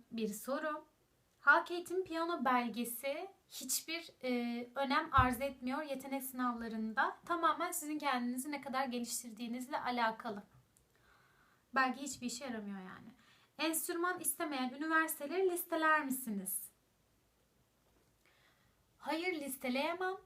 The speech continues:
Çünkü benim işim bu değil. Google'a tek tek üniversitelerin ismini yazıp, güzel sanatlar yetenek sınavı yapacak olan veya konservatuar yetenek sınavı yapacak olan üniversitelerin isimlerini yazıp tek tek araştırıp öğrenmeniz gerekiyor.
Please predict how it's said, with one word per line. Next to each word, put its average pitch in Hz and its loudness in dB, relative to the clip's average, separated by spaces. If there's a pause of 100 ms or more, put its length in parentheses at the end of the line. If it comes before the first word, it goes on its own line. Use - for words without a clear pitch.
(240)
Çünkü 262 -8
benim 262 -4
işim 277 -8
bu 254 -8
değil. 208 -4 (880)
Google'a 240 -4 (1000)
tek 320 -6
tek 247 -10
üniversitelerin 226 -4
ismini 214 -6
yazıp, 214 -6 (360)
güzel 202 -4
sanatlar 208 -10
yetenek 220 -6
sınavı 208 -8
yapacak 208 -12
olan 208 -8
veya 214 -10
konservatuar 220 -8
yetenek 226 -8
sınavı 220 -8
yapacak 220 -10
olan 220 -8
üniversitelerin 220 -4
isimlerini 220 -6
yazıp 269 -2
tek 285 -8
tek 302 -6
araştırıp 254 -2
öğrenmeniz 220 -2
gerekiyor. - -20